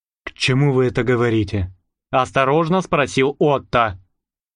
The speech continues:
«Подумал, вам будет это интересно». «Вовсе нет». «Извините», послышался вздох сожаления. «Просто увидел вас и не знал, как к вам подойти.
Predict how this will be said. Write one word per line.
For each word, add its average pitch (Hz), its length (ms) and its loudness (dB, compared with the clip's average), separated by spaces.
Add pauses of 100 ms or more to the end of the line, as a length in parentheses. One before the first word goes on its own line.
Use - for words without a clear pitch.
(200)
«Подумал, 196 440 2
вам 143 200 0
будет 185 260 2
это 143 220 0
интересно». 120 760 0 (760)
«Вовсе 117 440 0
нет». 110 360 -4 (600)
«Извините», 208 720 0 (460)
послышался 143 760 2
вздох 135 360 -2
сожаления. 127 880 0 (720)
«Просто 185 380 0
увидел 190 380 2
вас 143 280 -2
и 147 60 2
не 156 100 2
знал, 165 420 0
как 165 200 -2
к - 60 -6
вам 139 220 0
подойти. 127 640 0